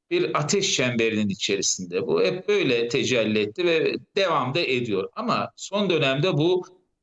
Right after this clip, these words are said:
e, çok üst noktalara çıktı. Kuzeyimizde malumunuz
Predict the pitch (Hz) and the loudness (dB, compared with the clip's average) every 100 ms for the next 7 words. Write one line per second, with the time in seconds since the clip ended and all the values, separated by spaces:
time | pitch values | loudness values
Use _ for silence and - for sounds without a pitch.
0 | - - - 196 196 - - 165 156 143 | -4 -2 0 0 2 0 0 -2 0 0
1 | 131 127 120 113 - - - - _ _ | 0 0 0 0 -4 -6 -12 -20 _ _
2 | _ _ _ _ - 226 170 175 156 143 | _ _ _ _ -4 0 2 2 0 0
3 | 156 151 160 160 147 135 131 131 127 | 0 2 2 2 2 0 0 0 -2